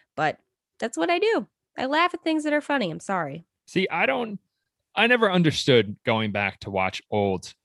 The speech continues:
Speaker 2: episodes like The Amazing Race, 'cause my brother Kevin does that too. He does it with Survivor. He watches, like, all the old Survivor seasons that he's never seen before. And I'm like, "Why are you doing this? You could just Google who won."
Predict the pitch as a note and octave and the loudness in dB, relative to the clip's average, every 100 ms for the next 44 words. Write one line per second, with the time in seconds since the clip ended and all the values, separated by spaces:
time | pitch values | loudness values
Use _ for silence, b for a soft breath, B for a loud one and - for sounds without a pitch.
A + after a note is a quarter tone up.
0 | - G2+ G#2 G#2 F#2 F#2 F#2+ A2 G2+ G2+ | -6 -6 -4 -4 -2 -4 -4 0 0 0
1 | F#2+ F#2+ E2+ - D3 C3 - G3 E3+ A3+ | -2 -4 -6 0 0 0 -4 0 4 6
2 | G#3 - E3+ C#3 A#2+ G#2+ G2+ G#2 G2+ E2 | 6 4 2 2 0 0 -4 -6 -8 -4
3 | C3 D#3 C3+ B2 A#2 A#2 G2 F#2 E2+ C#2+ | 2 2 4 2 0 -2 0 -2 -4 -10
4 | - A2 A2 G#2+ G#2+ F#2+ G#2 F2+ G#2 G#2+ | -4 2 2 2 0 0 -2 -2 -2 -2
5 | G2 A2 G2+ - G#2 G2 F#2+ F2+ F2+ F2+ | 2 0 0 -2 -2 0 -2 -2 -6 -8
6 | E2 F2+ F#2 F2+ E2+ F#2+ F2+ - F#2 G2 | -8 -6 -6 -6 -4 -4 -4 -2 -2 -2
7 | - A2+ A#2 B2 D3 A3 D#4 C4 - _ | 0 0 0 2 2 2 0 -4 -10 _
8 | - G#3 G#3 E3+ - A3 D#4+ C#3 F2+ - | -2 2 2 -2 -2 0 2 2 2 -2
9 | B2+ D3 D#3+ D#3 C#3 D3+ F3 F#3 E3 E3+ | -2 0 0 -2 0 2 6 6 6 6
10 | E3 B3 G2 F2 | 4 2 0 -4